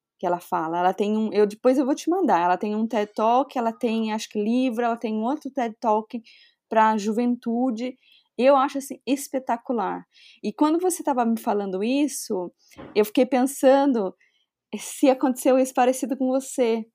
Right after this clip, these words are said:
Você teve que se permitir perder uma parte de você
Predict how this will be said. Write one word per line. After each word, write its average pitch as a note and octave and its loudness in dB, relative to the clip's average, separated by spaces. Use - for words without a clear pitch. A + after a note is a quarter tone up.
Você A#3 2
teve B3+ 4
que B3 0
se A3+ -4
permitir A#3+ 0
perder B3 2
uma G#3 -2
parte A3+ 0
de A3 -4
você A3+ -2